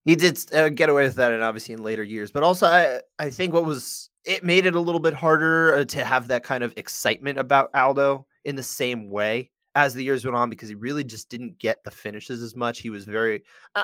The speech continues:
he wasn't a point fighter, I don't think, but it, it was, his particular style was not finishing off guys anymore. He was doing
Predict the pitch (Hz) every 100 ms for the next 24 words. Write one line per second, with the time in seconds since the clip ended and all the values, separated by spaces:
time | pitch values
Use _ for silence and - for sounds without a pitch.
0 | - 135 160 165 156 - - 139 131 -
1 | - 127 131 139 _ _ - 143 139 -
2 | 135 131 - 107 107 113 - _ 123 -
3 | 117 110 - _ _ - 147 - 139 151
4 | 151 120 - 107 117 117 110 104 90 107
5 | 104 101 - _ - 131 117 120 107 110
6 | - 117 117 113 123 120 123 123 113 98
7 | 85 - _ _ _ - 127 104